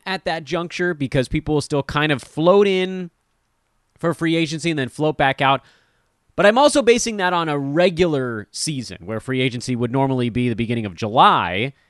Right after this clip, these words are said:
and then the season still doesn't start for three more months after everybody's signed. This year, the season starts two months, basically, after everybody is on a roster.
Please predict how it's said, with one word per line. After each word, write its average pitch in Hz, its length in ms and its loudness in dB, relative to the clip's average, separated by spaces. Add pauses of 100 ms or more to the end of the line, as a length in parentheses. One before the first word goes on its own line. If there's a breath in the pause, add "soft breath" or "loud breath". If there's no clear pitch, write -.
(200)
and 135 120 -4
then 143 100 -2
the 135 60 -2
season 156 360 -4
still 151 200 -4
doesn't 123 200 -2
start 131 280 -2
for 113 100 -10
three 165 640 -2
more 139 300 -2
months 143 380 -2
after 120 300 -4
everybody's 110 540 -4
signed. 127 560 -4
This 190 260 -4
year, 165 140 -2
the 135 100 -8
season 147 320 -8
starts 131 440 -4 (100)
two 339 360 -2
months, 117 460 -4 (380)
basically, 127 580 -4
after 127 340 -4
everybody 120 540 -4
is 110 120 -4
on 110 140 -6
a 95 60 -8
roster. 98 640 -6